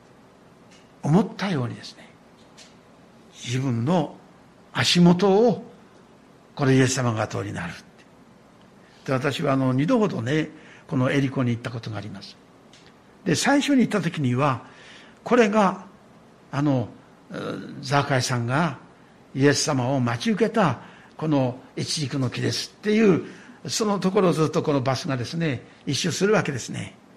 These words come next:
はあ、大きいなあと思いながら、これだったら、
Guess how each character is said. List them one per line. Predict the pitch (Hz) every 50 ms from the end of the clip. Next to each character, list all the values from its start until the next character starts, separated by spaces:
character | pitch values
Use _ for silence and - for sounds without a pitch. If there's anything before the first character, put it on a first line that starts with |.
| - - - - - - -
は | - - - -
あ、 | - - - 131
大 | 117 143 143 127
き | - - - 143
い |
な | 123 113 120 123 127 139 139 143
あ | 139 123
と | 151
思 | 147 131
い | 131
な | 123 117
が | 113 107
ら、 | 104 - - - - - - -
こ | - - -
れ | 120 139
だ | 151 226 233
っ | 233
た | - 247
ら、 | 208 151 120 113